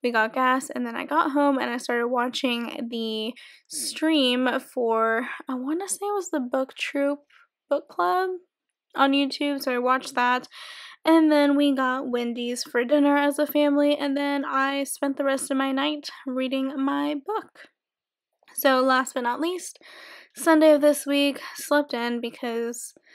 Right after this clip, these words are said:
that hike, I was exhausted. I needed to sleep in, and plus I woke up early to do that. Yeah.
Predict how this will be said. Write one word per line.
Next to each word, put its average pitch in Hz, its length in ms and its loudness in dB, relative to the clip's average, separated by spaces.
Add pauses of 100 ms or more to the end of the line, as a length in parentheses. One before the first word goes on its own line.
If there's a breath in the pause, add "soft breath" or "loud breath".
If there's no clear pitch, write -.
(360 soft breath)
that 285 180 4
hike, 254 460 -2 (380 loud breath)
I 269 100 -14
was 285 160 -4
exhausted. - 680 -12
I 247 160 -2
needed 254 340 -10
to - 100 -10
sleep - 340 -4
in, 139 220 -2
and 240 100 -6
plus 254 220 -4
I 240 80 2
woke 233 220 2
up 233 100 -4
early 262 300 2
to 254 100 -12
do 254 180 -2
that. 247 400 -2
Yeah. - 260 -2